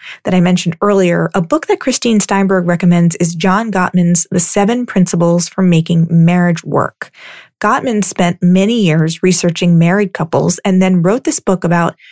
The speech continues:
the principles and behaviors he observed in couples that succeeded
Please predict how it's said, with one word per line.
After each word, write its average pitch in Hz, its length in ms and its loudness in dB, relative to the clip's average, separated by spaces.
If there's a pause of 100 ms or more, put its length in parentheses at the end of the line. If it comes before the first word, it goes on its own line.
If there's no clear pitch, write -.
(220)
the 196 80 0
principles 240 520 -2
and 175 140 0
behaviors 196 680 -2
he 190 120 -2
observed 180 640 0
in 247 120 0
couples 156 560 -2 (420)
that 175 360 0 (100)
succeeded - 760 -2